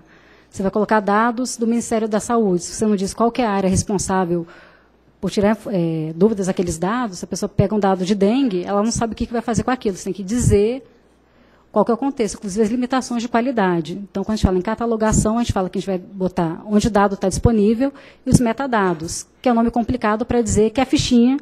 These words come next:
com as informações sobre esses dados. Ou seja, não adianta só tá disponível, você tem que catalogar. E você pode catalogar tanto no nosso, no portal oficial do governo, que é o dados ponto gov ponto B R,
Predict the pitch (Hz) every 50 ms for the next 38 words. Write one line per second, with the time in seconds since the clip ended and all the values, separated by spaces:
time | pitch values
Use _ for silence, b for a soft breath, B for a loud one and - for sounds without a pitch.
0 | - - - - 247 233 - 240 226 233 233 - - 208 208 220 - - 220 214
1 | 202 226 240 233 B B B B B B B B B B 208 208 247 247 214 233
2 | 190 175 165 156 151 170 - - - _ _ _ _ _ _ _ _ _ _ _
3 | _ _ _ _ - - 180 - 208 170 175 208 208 190 196 214 202 254 - -
4 | 220 208 - 220 202 - - 277 247 202 175 156 - - - 180 170 - - -
5 | b b b b b b b b 214 190 - 196 190 214 240 240 214 185 165 160
6 | 180 - - - - b b b b b b b 214 196 - 254 - - 202 185
7 | - - 190 - 196 190 180 175 170 - 240 262 285 - 311 269 233 214 190 180
8 | 185 190 190 202 202 - - - _ - 202 185 165 - - 196 - - 180 170
9 | 165 165 175 - - - 220 180 - 226 - - 202 180 190 196 196 208 196 175
10 | 185 196 233 247 - 240 202 196 185 175 - - - 175 180 170 165 160 - -
11 | 202 - - 196 208 190 185 180 185 202 196 247